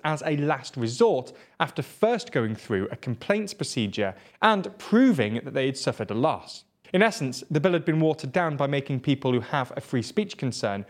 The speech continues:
first go through this complaints procedure. The fact that this was watered down demonstrates that Sunak is still struggling with authority. There's more on the way, but be sure to subscribe and ring the bell to make the daily briefing part of your daily routine,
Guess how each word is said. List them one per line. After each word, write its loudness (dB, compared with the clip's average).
first -2
go 4
through 2
this -4
complaints -2
procedure. -6
The 6
fact 4
that -2
this 2
was -2
watered 2
down 0
demonstrates -2
that -10
Sunak 0
is -2
still 2
struggling -2
with -2
authority. -6
There's 10
more 6
on -2
the 0
way, 2
but 0
be 2
sure 6
to -4
subscribe 0
and 4
ring 4
the 4
bell 2
to -6
make 2
the -4
daily 4
briefing 0
part 0
of -2
your 4
daily 2
routine, 4